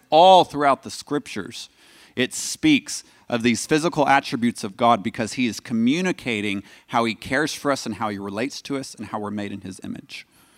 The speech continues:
But he overshadows us with his wings. And part of that whole robe of righteousness that covers the Lord, the thing that he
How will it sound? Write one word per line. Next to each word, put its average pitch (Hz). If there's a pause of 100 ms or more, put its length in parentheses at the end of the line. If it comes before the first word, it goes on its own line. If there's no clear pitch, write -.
(2250)
But - (180)
he 160
overshadows 165
us 117 (100)
with 135
his 117
wings. 131 (1200)
And 143
part 233
of 175
that 151 (840)
whole 190
robe 143
of 135
righteousness 151
that 123
covers 170
the 135
Lord, 151
the 127
thing 190
that 165
he 127